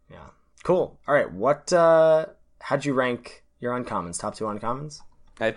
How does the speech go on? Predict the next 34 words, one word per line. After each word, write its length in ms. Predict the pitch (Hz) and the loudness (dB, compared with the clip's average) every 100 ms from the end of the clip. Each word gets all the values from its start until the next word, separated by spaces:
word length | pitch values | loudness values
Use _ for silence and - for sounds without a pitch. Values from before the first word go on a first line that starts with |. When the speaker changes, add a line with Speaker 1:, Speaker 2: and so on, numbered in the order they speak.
| - | -8
Speaker 2:
assuming 560 | 117 - 127 175 170 | -12 -8 -6 -6 -4
we 80 | 127 | -4
have 100 | 113 | -4
the 60 | 107 | -4
same 260 | - 107 101 | -6 -6 -6
two. 400 | 120 98 92 95 | -6 -6 -6 -8
I'd 40 | |
Speaker 1:
Yeah. 120 | 87 | -10
Speaker 2:
be 100 | 101 | -12
curious 420 | - 104 95 98 101 | -10 -6 -6 -6 -8
as 200 | 98 - | -10 -10
to 60 | |
the 100 | 98 | -10
order. 360 | 92 104 92 92 | -8 -8 -8 -8
I 100 | 104 | -8
gave 280 | 127 120 104 | -6 -6 -6
Lightning 360 | 95 95 90 90 | -6 -8 -8 -14
Strike 340 | - 90 - | -10 -10 -10
number 200 | 95 92 | -12 -12
one. 320 | 85 80 - - | -14 -16 -18 -12
Speaker 1:
I 100 | 104 | -8
did 180 | 104 80 | -8 -8
too, 240 | 95 80 | -12 -12
but 140 | 113 98 | -10 -10
I 80 | 85 | -10
th-, 240 | - - | -12 -12
it's 180 | 117 - | -12 -10
really 760 | 113 139 160 165 156 131 113 98 | -8 -2 2 4 4 4 2 -4
close 480 | - 101 82 - | -4 -4 -4 -10
for 140 | - 101 | -10 -8
me 160 | 87 80 | -8 -10
with 300 | 85 - - | -14 -16 -12
Charging 360 | 98 95 87 | -4 -4 -4
Monstrosaur. 640 | 87 82 - 82 69 67 | -10 -10 -12 -14 -12 -12